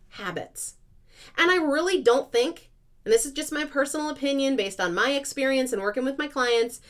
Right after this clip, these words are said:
I don't think that you can effectively create seven new habits at once. And that's why I want you to pick one that you need to master in order to achieve your goal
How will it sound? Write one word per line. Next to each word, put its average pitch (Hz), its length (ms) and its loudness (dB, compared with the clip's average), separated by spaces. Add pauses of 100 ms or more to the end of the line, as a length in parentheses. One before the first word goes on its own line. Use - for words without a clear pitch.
(220)
I 349 80 2
don't 453 220 4
think 427 220 2
that - 120 0
you 302 120 2
can 339 160 0
effectively 320 800 -2
create 277 520 0
seven 262 460 0
new 262 140 0
habits 220 440 -2
at 185 140 -2
once. 175 480 -4 (480)
And 262 200 4
that's 330 280 4
why 294 180 2
I 269 60 2
want 226 260 2
you 233 60 -4
to 220 100 6
pick 233 220 -4
one 208 760 0 (180)
that 233 140 2
you 233 140 -6
need 247 480 -4
to 330 140 -2
master 285 540 0
in 196 80 -2
order 202 240 0
to 226 120 -2
achieve 220 360 -4
your 285 140 -2
goal 208 360 4